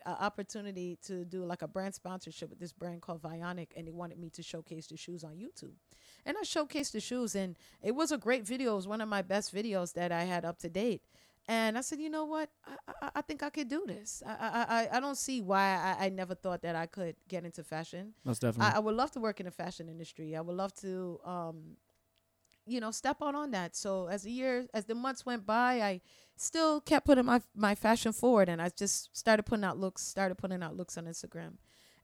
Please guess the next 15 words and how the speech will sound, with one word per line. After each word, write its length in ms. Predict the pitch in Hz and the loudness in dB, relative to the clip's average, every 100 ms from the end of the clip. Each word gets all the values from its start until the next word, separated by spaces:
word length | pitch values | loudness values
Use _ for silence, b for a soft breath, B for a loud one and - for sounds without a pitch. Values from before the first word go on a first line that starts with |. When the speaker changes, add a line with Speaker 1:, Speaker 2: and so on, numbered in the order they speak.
| - | 2
Speaker 1:
And 160 | 233 | 4
I 40 | 254 | 4
feel 180 | - 277 | 4 4
like 260 | 254 214 - 156 | 4 4 -4 -2
my 200 | 220 - | 2 2
fashion 360 | - 254 - | 4 2 2
and 60 | 240 | -2
myself, 400 | 226 - 233 240 | -2 2 2 2
it 100 | 214 | -2
doesn't, 360 | 190 233 226 190 - - _ - | 0 -2 -2 -8 -14 -20 _ -2
uh, 220 | 202 180 | 2 2
categorize 600 | - 214 202 196 185 185 | 0 -4 -2 0 0 0
into 200 | 180 185 | -6 -4
one 260 | 160 165 165 | -2 -2 -2
category. 540 | - 160 - 147 131 | -4 -6 -4 -6 -8